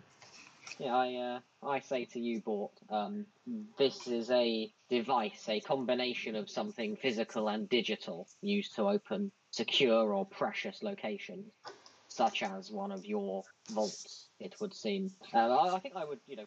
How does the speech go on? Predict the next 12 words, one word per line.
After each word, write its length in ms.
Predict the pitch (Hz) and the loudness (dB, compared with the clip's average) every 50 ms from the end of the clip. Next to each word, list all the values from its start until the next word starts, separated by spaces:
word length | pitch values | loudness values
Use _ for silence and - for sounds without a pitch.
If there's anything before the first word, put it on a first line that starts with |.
| - _ | -14 _
from 140 | - 156 156 | -12 -10 -8
what 180 | 151 170 170 - | -6 -6 -4 -2
I 160 | 151 143 143 | -2 -2 -2
understand, 520 | 139 131 123 110 - - - 123 110 104 107 | -4 -6 -6 -10 -12 -12 -10 -10 -8 -6 -6
I 80 | 107 | -6
would 140 | 104 104 98 | -6 -6 -10
describe 540 | 117 107 - - - - 208 214 208 202 - | -12 -14 -16 -6 -4 -2 0 0 0 -2 -4
it 120 | 190 - - 226 | -8 -8 -6 -8
as 80 | 208 190 | -4 -2
best 260 | - 202 - - - | -2 -2 -2 -2 -6
I 100 | 190 190 | -6 -6
can 180 | - - 208 | -6 -8 -10